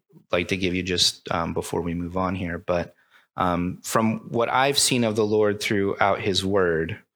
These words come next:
and what I understand that he says about trials and tests and sufferings and things like that is, I, this from James, in James one, he says, you know, Paul says, "Here's why we suffer. Here's why you are tested. Here's why you have trials,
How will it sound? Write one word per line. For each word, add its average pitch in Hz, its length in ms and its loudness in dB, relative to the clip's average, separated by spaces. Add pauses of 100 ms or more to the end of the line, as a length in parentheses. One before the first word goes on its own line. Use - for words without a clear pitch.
(400)
and 98 140 -2
what 98 160 2
I 110 300 2
understand 98 1040 0 (520)
that - 140 0
he 113 140 0
says 95 320 2
about 85 340 0
trials 90 400 2
and 85 120 -2
tests - 360 0
and 85 140 0
sufferings 87 520 -2
and 87 120 -6
things 85 220 -2
like 82 180 -2
that 98 220 2
is, 90 280 0 (300)
I, 127 140 2
this 127 240 0
from 113 260 0
James, 104 560 2 (260)
in 101 140 0
James 104 300 2
one, 92 320 0
he - 200 -4
says, 98 460 2 (200)
you 120 100 -2
know, 95 100 2
Paul 113 220 2
says, 101 420 0 (320)
"Here's 131 240 0
why 110 220 2
we 104 120 -2
suffer. 90 400 2
Here's 123 240 0
why 104 200 4
you 101 180 0
are 85 80 0
tested. - 360 0
Here's 117 200 -2
why 101 120 4
you 95 100 2
have 85 100 0
trials, 85 500 -2